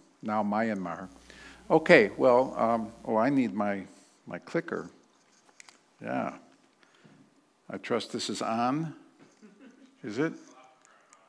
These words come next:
No, I have to turn it on. Okay. Yeah, let's see.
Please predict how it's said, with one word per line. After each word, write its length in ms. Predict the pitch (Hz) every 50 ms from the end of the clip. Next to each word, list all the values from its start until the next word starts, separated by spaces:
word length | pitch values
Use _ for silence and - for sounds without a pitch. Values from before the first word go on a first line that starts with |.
| _ _ _ _ _ _ _ _ _ _ _ _ -
No, 140 | - 113 98
I 80 | 95 95
have 120 | 104 - -
to 60 | -
turn 260 | - - 113 104 95
it 120 | 90 82
on. 340 | 80 80 80 80 85 85 80 -
Okay. 160 | - 90 85 82 - - _ _ _ _ _ _ _ _ _ _ _ _ _ _ _ _ _ _ - _ _ _ _ _ _ _ _ _ _ _ - _ _ _ _ _ _ _ _ _ _ _ _ _ _ _ _ -
Yeah, 300 | 107 98 101 107 98 87
let's 200 | 85 85 80 -
see. 160 | - 101 95